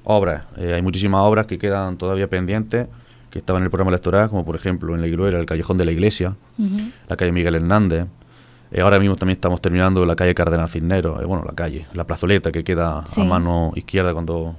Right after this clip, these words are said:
Speaker 1: conforme baja la carretera. En Arroyo Frío nos quedan algunas calles como La Bolera, eh, la calle Tejerina, en Burunché la calle de las Peñas.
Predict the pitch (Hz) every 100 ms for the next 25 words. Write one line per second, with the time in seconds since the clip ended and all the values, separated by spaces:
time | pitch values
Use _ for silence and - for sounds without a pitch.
0 | - 80 85 85 90 90 85 82 80 104
1 | 92 - - - _ _ _ - - -
2 | 98 92 90 104 101 90 98 92 90 87
3 | - 107 92 90 80 78 104 101 87 -
4 | - - - - - - 90 85 95 87
5 | 78 82 107 90 82 87 - - - -
6 | - 98 90 87 82 95 90 92 90 78
7 | - 107 87 87